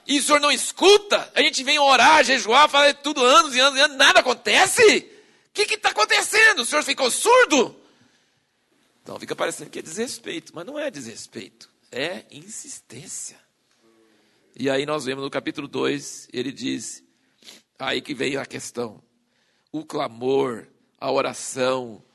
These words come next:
as palavras, as lágrimas, elas são muito importantes, mas elas não são suficientes. Eles são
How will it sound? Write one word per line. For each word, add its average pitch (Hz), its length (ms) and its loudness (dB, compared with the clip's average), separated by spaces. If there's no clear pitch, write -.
as 123 280 -6
palavras, 139 1000 -2
as 123 220 -6
lágrimas, 123 640 -2
elas 151 200 -4
são 196 140 -8
muito 160 300 -14
importantes, 127 720 -14
mas 117 200 -14
elas 117 220 -10
não 127 220 -10
são 139 240 -12
suficientes. - 920 -18
Eles 110 240 -14
são 131 480 -16